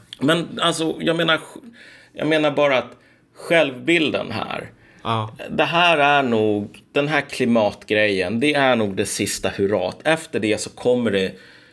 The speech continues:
Speaker 1: det kommer att komma, de här människorna kommer inte att flytta till Mars eller någonting, men,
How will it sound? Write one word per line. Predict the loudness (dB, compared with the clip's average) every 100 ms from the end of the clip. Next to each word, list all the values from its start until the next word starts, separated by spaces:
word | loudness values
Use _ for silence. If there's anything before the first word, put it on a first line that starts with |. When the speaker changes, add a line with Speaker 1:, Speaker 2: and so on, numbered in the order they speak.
| _ -8
Speaker 1:
det | -6
kommer | -2 -2 0
att | -2
komma, | 0 0 2 0
de | 0
här | 0
människorna | 2 0 0 -2
kommer | -4 0 -2
inte | -2
att | -6
flytta | -6 -4 -4
till | -2
Mars | 0 0 0 0
eller | 0 -2
någonting, | -4 -2 -2 -2 -2
men, | -2